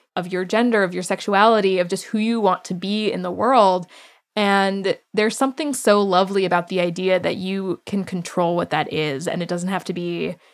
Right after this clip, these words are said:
something that a store told you to buy or whatever our view of our own bodies are. It's not a number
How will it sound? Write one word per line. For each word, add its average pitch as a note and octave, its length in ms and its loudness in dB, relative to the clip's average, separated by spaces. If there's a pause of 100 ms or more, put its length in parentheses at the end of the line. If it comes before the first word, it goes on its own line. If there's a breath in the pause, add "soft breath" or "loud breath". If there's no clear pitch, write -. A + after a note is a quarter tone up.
something F#3 400 -2
that F3 520 2 (480)
a F#3 120 2
store F3+ 800 0
told A#3+ 260 2
you G#3+ 80 0
to F#3+ 80 4
buy E3 560 0 (320 loud breath)
or F#3 600 4 (180)
whatever G#3 840 4 (180)
our G3 800 2 (520)
view G3 320 0
of G#3 100 6
our G3 100 8
own F#3+ 180 0
bodies F3+ 420 2
are. E3+ 380 2
It's - 280 -4
not G3 460 4
a F#3 80 -2
number E3+ 640 -4